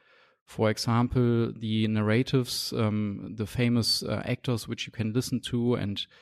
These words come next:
have emotional moments from within these books, and have an illustration which is done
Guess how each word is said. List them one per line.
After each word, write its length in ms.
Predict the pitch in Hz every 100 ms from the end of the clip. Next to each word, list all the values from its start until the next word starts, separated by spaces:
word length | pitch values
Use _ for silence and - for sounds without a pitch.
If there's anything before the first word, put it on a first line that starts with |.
| -
have 320 | 107 123 -
emotional 460 | 135 123 127 123 117
moments 400 | 120 143 117 -
from 480 | - 117 120 117 113
within 440 | 113 - 127 117
these 180 | 107 104
books, 460 | - 120 - - -
and 240 | 104 95 -
have 320 | 107 110 - -
an 140 | 113
illustration 840 | 110 110 - 117 120 - 107 101 101
which 300 | 104 - -
is 320 | 120 104 - -
done 360 | 110 110 104